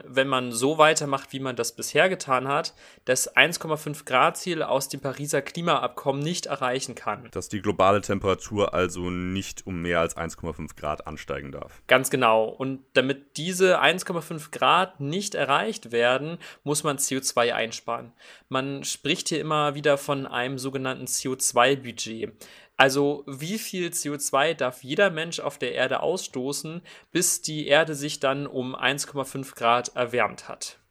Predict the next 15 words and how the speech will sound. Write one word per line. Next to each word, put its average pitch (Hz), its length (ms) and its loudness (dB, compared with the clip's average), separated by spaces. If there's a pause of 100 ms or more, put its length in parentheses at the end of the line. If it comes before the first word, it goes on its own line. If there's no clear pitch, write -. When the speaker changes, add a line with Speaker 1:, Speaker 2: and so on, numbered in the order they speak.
(340)
Speaker 1:
Frau 143 500 4
Wex 160 220 0
sagte 180 320 2
mir, 170 320 0
dass 147 260 -2
bei 135 260 4
dem 135 120 -2
momentanen 160 640 -2
C 151 160 -4
O 151 60 -2
zwei 143 220 0
Ausstoß 143 420 -2
der 127 140 -2
Leipziger 127 460 -2
BürgerInnen 131 680 0